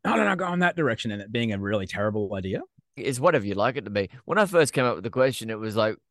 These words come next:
Speaker 2: you know, most of the people who come on here are creative types or in the public eye. And, and I kind of thought, you know, what's a director told them that's kind of thrown them?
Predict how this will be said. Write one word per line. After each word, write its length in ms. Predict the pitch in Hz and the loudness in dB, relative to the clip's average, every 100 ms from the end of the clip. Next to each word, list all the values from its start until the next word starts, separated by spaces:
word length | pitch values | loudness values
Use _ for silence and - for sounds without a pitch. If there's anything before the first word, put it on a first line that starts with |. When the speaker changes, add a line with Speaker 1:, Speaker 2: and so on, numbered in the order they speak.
| _ | _
Speaker 2:
you 140 | 131 | -2
know, 320 | 120 110 - - _ _ | 0 0 -2 -16 _ _
most 320 | 139 131 143 | 0 2 2
of 60 | - | 0
the 80 | 117 | -6
people 280 | 120 104 98 | -6 -4 -4
who 100 | 101 | -4
come 200 | 98 95 | -2 -2
on 100 | 92 | 0
here 140 | 95 | 0
are 40 | 92 | -2
creative 400 | - 95 95 - | 0 0 0 -2
types 400 | 92 80 - - _ | -2 -2 -6 -18 _
or 220 | 110 98 | 4 4
in 60 | 98 | 4
the 60 | 90 | 0
public 380 | 98 85 90 | -4 -4 -6
eye. 240 | 92 90 87 | -2 0 -2
And, 140 | 87 - | -6 -8
and 120 | 95 | -6
I 200 | 98 92 | -2 -4
kind 200 | 87 95 | -4 -8
of 80 | 92 | -4
thought, 200 | 104 98 - - - _ - _ _ _ - | -2 -2 -4 -20 -20 _ -20 _ _ _ -2
you 80 | 131 | 2
know, 340 | 117 113 107 - _ _ _ _ | 4 4 2 -4 _ _ _ _
what's 280 | - 117 107 | -6 -2 -2
a 60 | 107 | -4
director 520 | 95 98 98 - 98 | -4 -2 -4 -4 -10
told 360 | - 104 92 92 | -4 0 0 0
them 140 | 95 | -4
that's 180 | 92 85 | -4 -6
kind 220 | 104 90 | -6 -4
of 200 | 90 - _ | -4 -8 _
thrown 420 | - 110 98 104 | -8 0 2 2
them? 220 | 98 98 | 0 -2